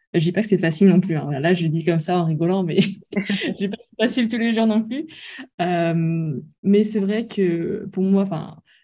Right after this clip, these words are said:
pour moi, c'est, c'est, pour moi, le plus important, c'est d'être heureux, d'être heureuse, euh,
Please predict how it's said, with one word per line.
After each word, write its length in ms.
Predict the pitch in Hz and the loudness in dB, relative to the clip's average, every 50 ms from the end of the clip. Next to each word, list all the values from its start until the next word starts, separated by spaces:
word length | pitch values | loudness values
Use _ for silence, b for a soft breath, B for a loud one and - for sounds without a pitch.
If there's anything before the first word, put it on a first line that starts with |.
| b b _ | b b _
pour 120 | - 196 | -2 0
moi, 180 | 202 220 240 226 | 0 0 0 0
c'est, 220 | - 190 170 - - | -2 -2 -4 -4 -8
c'est, 240 | - - 190 170 165 | -4 0 0 0 0
pour 240 | 160 - - 208 | -2 -2 0 2
moi, 140 | 214 247 254 | 2 2 0
le 180 | - - - 165 | 0 -2 -4 -6
plus 160 | - - 226 | -2 2 2
important, 320 | 226 220 220 220 220 226 | 2 4 2 0 0 0
c'est 120 | 226 220 180 | 2 2 0
d'être 240 | 160 160 - 156 - | -2 -2 -6 -8 -4
heureux, 500 | 185 185 180 180 196 208 214 214 220 - - _ _ _ _ - | -2 -2 -2 0 -2 -2 -4 -4 -8 -10 -16 _ _ _ _ -8
d'être 160 | 165 - - - | -8 -8 -6 -6
heureuse, 520 | - 190 180 190 196 220 214 190 - - - 151 | -4 -2 0 0 0 0 -2 -4 -8 -8 -8 -6
euh, 520 | 147 135 131 - 90 110 - - - | -6 -6 -6 -6 -8 -8 -8 -8 -10